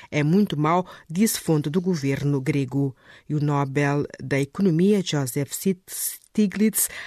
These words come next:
acusou hoje a Alemanha de falta de solidariedade com a Grécia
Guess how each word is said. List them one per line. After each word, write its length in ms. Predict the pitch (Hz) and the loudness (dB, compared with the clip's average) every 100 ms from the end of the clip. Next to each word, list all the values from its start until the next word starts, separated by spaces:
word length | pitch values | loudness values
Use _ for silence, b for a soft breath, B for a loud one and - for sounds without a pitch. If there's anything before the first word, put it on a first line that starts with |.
| B | B
acusou 480 | 208 208 185 233 180 | 0 2 4 6 6
hoje 360 | 170 175 - | 6 4 2
a 60 | 156 | 0
Alemanha 520 | 151 151 170 196 190 | 2 2 4 4 4
de 160 | 147 156 | 2 -2
falta 320 | - 185 160 | 0 0 0
de 100 | 147 | -2
solidariedade 920 | - 208 190 156 151 139 147 143 - | -2 -2 0 2 0 0 0 -2 -6
com 100 | - | -6
a 60 | 143 | 0
Grécia 420 | 156 185 - | 2 2 2